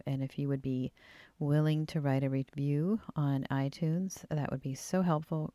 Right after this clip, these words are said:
More people could discover this podcast and gain the benefits that you are. Thank you, thank you, dear ones. Happy holidays. Namaste. If you want more information about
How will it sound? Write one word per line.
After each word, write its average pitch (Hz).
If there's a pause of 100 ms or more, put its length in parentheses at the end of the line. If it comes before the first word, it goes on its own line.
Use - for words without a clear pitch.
More 143
people 139
could 131
discover 135
this 143
podcast -
and 160 (140)
gain 147 (180)
the 170
benefits -
that -
you 254
are. 170 (760)
Thank 214
you, 214
thank 208
you, 202
dear 190
ones. 180
Happy 170
holidays. 135 (220)
Namaste. 139 (2250)
If 170
you 156
want 143
more 147
information 139
about 127